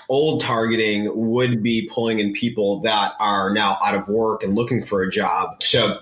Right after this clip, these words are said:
that, that's happening across the world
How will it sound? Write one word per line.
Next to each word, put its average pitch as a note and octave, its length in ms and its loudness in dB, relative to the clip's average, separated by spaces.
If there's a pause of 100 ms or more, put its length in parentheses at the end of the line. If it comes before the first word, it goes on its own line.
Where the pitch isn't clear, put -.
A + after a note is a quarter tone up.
that, D3+ 200 2
that's - 200 2
happening A#2 480 2 (100)
across - 680 -2
the F#2 120 -2
world G2 520 0